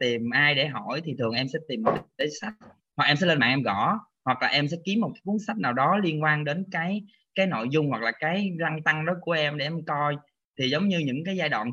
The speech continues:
trước đây là chỉ là như vậy thôi đó. Thì chỉ là như thế. Và, à, khi mà đến với viết thì có, ví dụ như là có thầy về nội tâm nè, thầy, thầy Toàn chia sẻ về nội tâm, thì có những cái lớp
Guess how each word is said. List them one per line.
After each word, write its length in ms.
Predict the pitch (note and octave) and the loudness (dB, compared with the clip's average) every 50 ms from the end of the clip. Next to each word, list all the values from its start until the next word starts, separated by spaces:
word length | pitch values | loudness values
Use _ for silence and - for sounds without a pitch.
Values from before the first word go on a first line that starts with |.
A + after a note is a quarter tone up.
| B2 - | -6 -8
trước 80 | F#3 F#3 | -8 -4
đây 180 | E3+ D#3 D3 | -2 -2 0
là 160 | C#3+ C3 A#2+ A#2 - | 0 0 -2 -2 -4
chỉ 120 | - B2 | -4 -4
là 160 | D3+ E3+ D3 B2 | 0 0 0 0
như 180 | B2 B2+ C#3 | 0 -2 -4
vậy 260 | C3+ A#2+ G2+ G#2 A2+ B2+ | -4 -4 -4 -4 -6 -6
thôi 100 | D3 C#3 | -4 -4
đó. 120 | D#3+ E3+ - - _ _ _ _ _ _ _ _ _ | -4 -6 -6 -10 _ _ _ _ _ _ _ _ _
Thì 80 | B2+ B2 A#2 | -10 -6 -4
chỉ 100 | B2+ - | -4 0
là 140 | E3 C#3+ B2 | 0 2 2
như 140 | B2 C3 | 0 0
thế. 340 | C3+ D3+ D3+ D#3+ F#3 G#3 A3+ - - | 0 0 2 2 0 0 -2 -6 -6
Và, 240 | A#2+ B2+ A#2+ A#2 - - - _ _ _ - | -4 -2 -2 -2 -2 -6 -12 _ _ _ -10
à, 100 | A2+ A#2+ A#2 - | -8 -8 -6 -2
khi 120 | D3+ D3 C#3+ | -2 -2 0
mà 120 | C#3 C3 | 0 0
đến 200 | A#2+ C3+ D#3 F3+ | 2 2 2 2
với 100 | F#3+ F#3 E3+ | 0 -2 -2
viết 120 | F3+ G#3 G3+ - | -4 -4 -6 -6
thì 180 | - C3+ A#2 - - | -6 -8 -8 -4 -2
có, 200 | C#3+ C#3 D#3+ F#3+ G3 | 0 0 2 0 0
ví 100 | G#3 F#3+ | 0 -2
dụ 160 | C#3+ A#2+ A2+ A#2+ | -2 -2 -2 -2
như 140 | C3 C#3 | -2 -2
là 160 | C#3+ C3 B2 A#2+ | 0 0 -2 -2
có 200 | - - B2 C3+ D#3+ F#3 F#3 - - - | -2 -2 -2 0 -2 -2 -4 -6 -2 0
thầy 320 | B2 A2+ A2+ A2+ A2 G#2 | 0 0 0 0 -4 -4
về 120 | A2+ A2+ A2+ | -4 -4 -4
nội 200 | A2 F#2+ G2+ A2 - | -4 -4 -6 -6 -2
tâm 300 | C#3+ C#3+ C#3+ C#3 C#3 C#3 | -2 0 0 0 0 0
nè, 140 | C3 A#2 A2 A#2 | 0 0 0 -2
thầy, 100 | B2 A2+ G#2+ | -4 -4 -4
thầy 120 | B2 A#2+ A2 - | -4 -6 -4 -2
Toàn 260 | A#2+ A2 A2 A2 A2 | 0 0 0 0 -2
chia 100 | A2 C3+ | -6 -8
sẻ 160 | B2+ - B2 D3 D3 | -6 -4 -4 -2 0
về 80 | B2+ | -2
nội 160 | A2 G2+ G#2 A2 - | -2 -2 -4 -4 -2
tâm, 240 | B2 B2 B2+ C3 B2+ | 0 0 0 -2 -4
thì 80 | C3+ A#2+ | -6 -4
có 100 | - C3 C#3+ F3 E3+ - - - - - | -2 -2 -2 -2 -4 -8 -14 -20 -14 -4
những 140 | - A#2+ A#2+ C#3 | -2 0 2 2
cái 80 | F3+ | 4
lớp 100 | F#3 G3 | 4 4